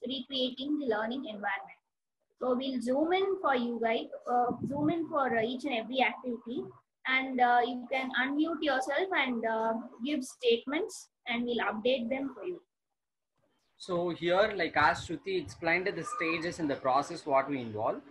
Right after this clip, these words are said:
Speaker 2: So, like, I would like to add one example here of, like,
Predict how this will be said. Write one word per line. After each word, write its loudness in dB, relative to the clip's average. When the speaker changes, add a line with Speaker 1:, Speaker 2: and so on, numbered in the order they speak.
Speaker 2:
So, -4
like, 4
I 6
would 2
like 2
to 6
add 6
one 0
example 0
here 0
of, 0
like, -6